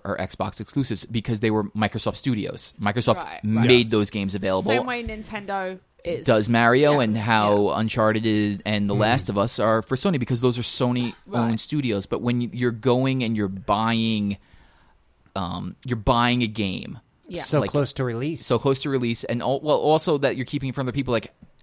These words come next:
Speaker 1: I, I asked people, uh, how they would feel if the next Assassin's Creed was all of a sudden a PlayStation exclusive.
Speaker 2: Of course. It
Speaker 1: Like,
Speaker 2: seems like a big F U to gamers.
Speaker 1: Yeah, but the thing,
Speaker 2: Right?
Speaker 1: but th-,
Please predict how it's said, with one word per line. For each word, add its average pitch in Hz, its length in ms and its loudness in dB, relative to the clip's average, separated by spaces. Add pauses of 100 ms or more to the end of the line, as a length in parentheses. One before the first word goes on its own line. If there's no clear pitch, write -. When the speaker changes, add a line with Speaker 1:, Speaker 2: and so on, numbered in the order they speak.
Speaker 1:
I, 127 220 -2 (120)
I 120 200 2
asked 127 240 2
people, 107 580 -4
uh, 95 300 -6 (600)
how 120 200 -2
they 117 120 0
would 110 120 0
feel 107 440 -2
if 104 320 -4 (760)
the 110 260 -8
next 120 220 -2
Assassin's 107 420 0
Creed 107 300 -4
was 101 120 -4
all 101 80 2
of 95 60 -2
a 90 40 -8
sudden 98 220 -4
a 95 40 -6
PlayStation 95 500 -6
exclusive. - 600 -10
Speaker 2:
Of 196 180 -10
course. - 480 -10
It - 140 -8
Speaker 1:
Like, 226 120 0
Speaker 2:
seems 330 280 -8
like 262 120 -6
a 240 60 -8
big 214 180 -8
F 185 240 -12
U 185 140 -8
to - 160 -16
gamers. 123 600 -12 (120)
Speaker 1:
Yeah, 135 280 0
but 143 180 -2
the 147 60 -12
thing, - 140 -4
Speaker 2:
Right? 147 260 -6
Speaker 1:
but 160 200 -6
th-, 147 140 -16